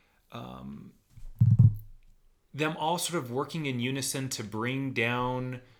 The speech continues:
Monarch, but without any official union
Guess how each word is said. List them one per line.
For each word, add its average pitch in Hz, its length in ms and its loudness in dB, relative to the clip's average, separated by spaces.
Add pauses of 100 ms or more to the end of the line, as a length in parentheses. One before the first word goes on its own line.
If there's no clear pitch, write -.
(140)
Monarch, 135 640 -6 (320)
but 131 220 0
without 123 760 -2
any 131 260 -6
official 117 1040 -4 (1300)
union 117 1040 2